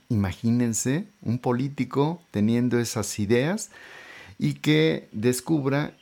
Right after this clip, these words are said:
que también esa convocatoria es para él. Nada más que tendríamos que preguntarle,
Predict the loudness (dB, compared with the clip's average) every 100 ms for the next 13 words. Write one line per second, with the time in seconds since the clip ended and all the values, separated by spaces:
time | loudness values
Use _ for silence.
0 | _ -4 -2 -2 -2 0 0 0 -2 -10
1 | _ -2 -2 -2 -2 -2 -4 -4 -2 0
2 | 0 0 -2 -4 -2 -2 0 -2 -2 -4
3 | -10 _ _ -6 -2 0 0 -2 -2 -2
4 | -2 0 0 2 0 -4 -6 -4 -2 -2
5 | -2 -2 -2 -4